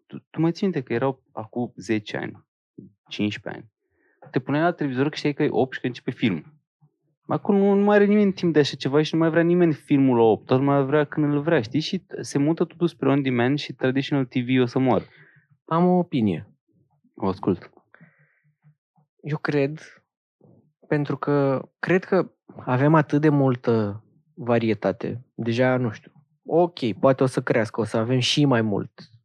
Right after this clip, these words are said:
Speaker 2: content. Eu cred că o să supraviețuiască chestia asta cu T V-ul,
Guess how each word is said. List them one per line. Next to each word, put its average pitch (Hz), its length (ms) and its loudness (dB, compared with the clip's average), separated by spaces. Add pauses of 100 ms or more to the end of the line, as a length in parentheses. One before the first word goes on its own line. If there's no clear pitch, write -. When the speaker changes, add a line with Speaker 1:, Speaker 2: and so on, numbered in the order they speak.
(340)
Speaker 2:
content. 107 580 -4 (1500)
Eu 147 120 -4
cred 170 180 0
că - 80 -2
o - 20 2
să - 140 -8
supraviețuiască 156 680 -4
chestia 139 320 -8
asta 139 140 -6
cu - 120 -18
T - 80 -14
V-ul, 110 460 -6